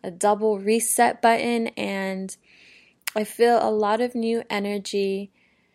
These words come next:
in the air, feelings of new beginnings and fresh starts entering, and I'm very excited to see what this month has in store for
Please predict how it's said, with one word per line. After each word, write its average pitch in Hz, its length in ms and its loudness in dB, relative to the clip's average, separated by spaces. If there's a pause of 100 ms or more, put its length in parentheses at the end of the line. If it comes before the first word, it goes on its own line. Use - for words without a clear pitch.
(340)
in 226 140 2
the 226 180 2
air, 208 540 0 (240)
feelings 233 760 2
of 196 160 -2
new 202 220 -2
beginnings 254 880 2
and 185 180 -10
fresh - 280 -8
starts - 580 -4
entering, 208 640 -6
and 196 180 -10
I'm 196 160 -8
very 277 300 2
excited 220 480 0
to 214 100 -4
see 208 240 -2
what - 300 -4
this 294 260 0
month 202 260 -2
has 190 320 -8
in 190 140 -6
store 185 540 -6
for 185 340 -4